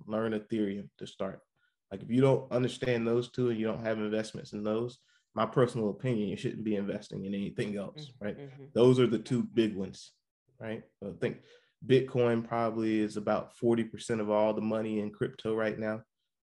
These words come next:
Speaker 1: Ethereum's probably about twenty percent, rough numbers, I hadn't looked. But, um, you know, sixty percent of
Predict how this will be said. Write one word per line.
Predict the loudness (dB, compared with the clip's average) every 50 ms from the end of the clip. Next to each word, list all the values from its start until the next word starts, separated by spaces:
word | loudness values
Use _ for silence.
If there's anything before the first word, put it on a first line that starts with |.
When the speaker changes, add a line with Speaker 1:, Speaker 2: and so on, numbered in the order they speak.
| _ 0 2
Speaker 1:
Ethereum's | 4 4 4 2 0 0 -2 -4
probably | -4 0 2 2 4 4 2 0
about | 0 0 -2 -2 -4 -6 -8
twenty | -8 -4 -2 -2 -2 -2
percent, | -4 -6 -8 -6 -6 -6 -6 -6 -8 -12 _ _ _ _ _ _ -4
rough | -2 -2 -2 -2 -2
numbers, | -2 -2 -2 -2 -4 -6 -8 -10 -10
I | -10
hadn't | -10 -8 -6 -4 -4
looked. | -4 -6 -8 _ _ _ _ _ _ _ _ _ _ _ _
But, | -6 -4 -4 -4 -4
um, | -4 -6 -6 -8 -10 -12 -14 _ _ _ _ _ -8
you | -6 -6
know, | -6 -6
sixty | -6 -4 -2 -2 0 0 -2 -6
percent | -6 -6 -6 -2 0 0 2
of | 2 0 -2 -4